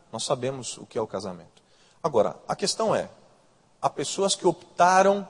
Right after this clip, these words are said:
por um estilo de vida e que não podem, por lei, ter seus direitos negados. Ou seja,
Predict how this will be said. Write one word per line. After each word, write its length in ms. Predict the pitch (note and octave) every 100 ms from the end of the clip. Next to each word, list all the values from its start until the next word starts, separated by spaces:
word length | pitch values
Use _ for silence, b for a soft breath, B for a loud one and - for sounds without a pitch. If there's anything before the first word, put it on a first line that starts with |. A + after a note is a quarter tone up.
| - -
por 140 | D#3+ E3+
um 140 | D#3
estilo 340 | D#3 - E3
de 100 | D3+
vida 340 | C#3+ A2 G2+ F#2+ _ _ _ _ _ _ _ _ _
e 80 | C#3+
que 180 | - G3
não 200 | A#3 A#3
podem, 640 | - C#3 F3 A#2+ G2 D2+ - -
por 180 | - C#3+
lei, 460 | A2 B2 D3 G2+ - _ _ _ _ _ _ _ _ _
ter 260 | A#2+ C3 -
seus 340 | - - C3
direitos 840 | A2+ A#2 G#2+ C3 - F2+ - - -
negados. 600 | F#3+ D#3+ C3+ A#2 - - _ _ _ _ _ _ _ _ _ _ _ _ _ _ _ _ _ _ _ _ _ _
Ou 80 | _
seja, 240 | - F#2+